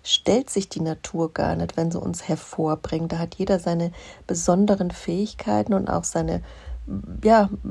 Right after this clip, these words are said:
Chancen und Risiken und Herausforderungen.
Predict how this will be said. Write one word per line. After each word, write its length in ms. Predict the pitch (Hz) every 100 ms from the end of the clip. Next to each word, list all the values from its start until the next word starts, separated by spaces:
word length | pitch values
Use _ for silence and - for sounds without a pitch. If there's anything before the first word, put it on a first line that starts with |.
| -
Chancen 680 | - - 165 208 220 247 254
und 400 | 202 202 196 214
Risiken 540 | 214 269 262 277 269
und 180 | - 196
Herausforderungen. 1160 | 190 170 165 220 - 233 226 240 233 233 254